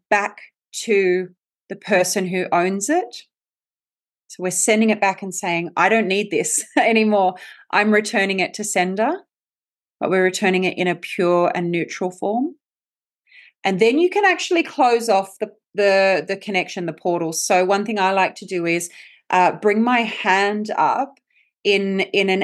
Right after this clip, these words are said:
anti-clockwise spiral. So starting big and then coming in small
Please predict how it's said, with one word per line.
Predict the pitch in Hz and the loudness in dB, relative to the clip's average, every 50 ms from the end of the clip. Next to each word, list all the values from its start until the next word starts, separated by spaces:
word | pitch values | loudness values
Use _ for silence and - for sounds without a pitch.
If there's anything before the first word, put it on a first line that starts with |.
| - - | 0 0
anti-clockwise | 185 190 202 220 233 226 - 302 294 - - 240 226 233 - - 214 190 185 185 190 185 - | 2 2 2 2 0 0 -2 -4 -4 -2 -2 -4 -4 -4 -2 0 0 2 2 0 0 -2 -6
spiral. | - - - - 180 170 170 165 165 165 175 196 285 370 415 - - | -6 -8 -6 -2 0 2 4 4 2 2 2 0 0 -2 -2 -6 -10
So | - - - 185 | -10 -4 -2 -2
starting | 180 - - - - 196 180 190 185 196 202 196 | -2 -2 -6 0 2 4 4 4 2 0 -2 -2
big | 202 196 180 175 165 - | 0 2 0 2 0 -2
and | - 185 180 | -6 -4 -4
then | 175 175 | -6 -6
coming | 175 - - - 180 175 175 175 | -8 -8 -6 -4 -2 -2 -2 -2
in | 165 165 175 | -2 -4 -4
small | 165 - - 233 240 269 330 403 - - _ | -6 -6 -4 -2 0 0 0 0 -2 -8 _